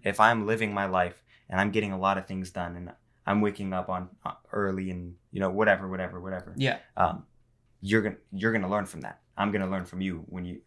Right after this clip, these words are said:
Speaker 1: like, when you do that.
Speaker 2: Yep.
Speaker 1: So.
Speaker 2: Definitely. I mean, leading by example is always going to be the most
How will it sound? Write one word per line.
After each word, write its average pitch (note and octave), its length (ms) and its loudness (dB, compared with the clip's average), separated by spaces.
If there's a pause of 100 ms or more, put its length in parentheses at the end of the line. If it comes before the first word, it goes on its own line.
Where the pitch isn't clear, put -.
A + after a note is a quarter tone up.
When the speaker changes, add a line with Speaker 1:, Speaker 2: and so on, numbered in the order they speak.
(120)
Speaker 1:
like, F2+ 180 -8
when F2+ 100 -6
you F#2 120 -2
do G2 160 -2
that. - 220 -12 (220)
Speaker 2:
Yep. C3+ 180 -2 (800)
Speaker 1:
So. E2 300 -2 (540)
Speaker 2:
Definitely. B2+ 380 2
I A#2+ 100 2
mean, C3+ 240 4
leading D#3+ 240 4
by B2+ 140 8
example A#2 360 0
is G#2+ 120 -8
always G#2+ 360 -2
going A#2 220 -8
to B2+ 60 -10
be - 100 -14
the - 100 -10
most - 580 -10